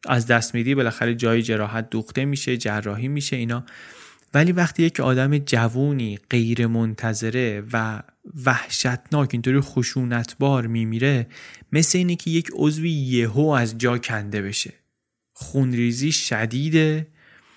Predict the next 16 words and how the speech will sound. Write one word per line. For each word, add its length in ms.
و 300
روی 360
اعضای 420
دیگر 440
بدن 340
هم 180
تأثیر 540
می‌ذاره. 560
اعضایی 360
که 100
ممکنه 280
خیلی 260
دورتر 460
از 180
این 220
عضو 240